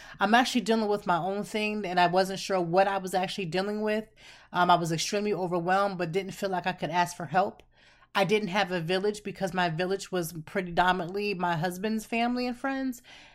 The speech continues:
And as much as I should have been grateful for having such people in my life, at the time, I just felt, again, was, like, something that I had not been doing right for myself. Like, I should not have needed to lean on other people,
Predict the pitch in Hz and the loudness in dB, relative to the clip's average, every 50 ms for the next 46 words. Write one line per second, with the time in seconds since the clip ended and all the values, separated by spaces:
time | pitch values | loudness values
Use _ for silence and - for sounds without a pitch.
0 | _ _ - - 208 196 196 196 190 190 190 190 190 185 190 - _ _ _ - | _ _ -4 0 2 2 4 4 2 2 0 -2 -4 -6 -8 -12 _ _ _ 2
1 | 202 190 190 175 170 185 185 185 185 190 196 196 - 220 208 196 180 180 180 180 | 4 4 4 4 2 -2 2 6 8 8 8 6 2 -2 0 2 2 2 0 -2
2 | - 190 185 175 - - 214 185 185 165 160 170 170 160 147 165 175 180 196 190 | -4 -4 -2 -2 -2 -4 -4 -4 -4 -4 -4 -4 -6 -4 -2 -2 -2 -2 -2 -2
3 | - 214 202 202 - 185 175 - 131 170 190 185 185 196 190 190 185 - - 202 | -2 -2 -2 -2 -4 -4 -6 -4 0 0 0 0 0 -2 -4 -6 -6 -6 -6 -6
4 | 185 190 - - - - 208 196 - 208 180 156 180 180 180 185 190 190 180 175 | -6 -6 -10 -12 -10 -10 -10 -6 -4 -6 -4 -4 -4 -4 -2 0 0 0 0 0
5 | 180 185 190 214 254 240 - - _ _ - - - - - _ _ - 185 185 | 2 2 2 0 -2 -4 -10 -16 _ _ -20 -20 -20 -20 -20 _ _ -4 -4 -2
6 | 180 185 175 - - 202 196 202 202 185 180 165 180 175 - - - 185 180 180 | -2 -4 -4 0 4 4 4 6 4 2 0 0 -2 -4 -4 -6 -4 -4 -4 -4
7 | - 175 160 156 180 190 190 180 170 160 160 156 165 156 151 151 - - 202 185 | -4 -4 -4 -2 -2 -2 0 0 0 -2 -2 -2 -2 -4 -4 -4 -6 -6 -6 -4
8 | - 185 165 160 165 165 170 170 151 190 170 156 165 160 160 160 - 160 160 165 | -4 -4 -4 -2 -2 0 0 0 0 -2 -4 -4 -6 -8 -8 -6 -6 -4 -4 -2
9 | 170 170 165 156 165 156 160 - - 180 156 156 151 147 - - 208 190 175 - | -2 -2 -2 -2 -2 -4 -4 -8 -8 -8 -6 -6 -6 -6 -4 -2 0 0 0 -2
10 | - 175 160 165 165 170 175 180 - - 214 185 185 180 170 165 156 170 156 156 | -4 -6 -6 -4 -4 -4 -4 -2 -4 -4 -6 -4 -2 -2 -2 -2 -2 -4 -4 -4
11 | 165 175 196 190 180 151 156 - - 185 175 165 156 156 - - - - - - | -4 -4 -2 -2 -4 -6 -6 -8 -6 -4 -4 -4 -4 -6 -8 -14 -20 -18 -10 -6
12 | 175 170 185 180 180 165 160 180 180 170 165 170 160 160 156 - - 180 - 160 | -2 0 0 0 0 -2 -2 -2 -2 -2 -2 -4 -4 -6 -6 -8 -10 -12 -10 -6
13 | 160 160 160 156 | -6 -6 -6 -6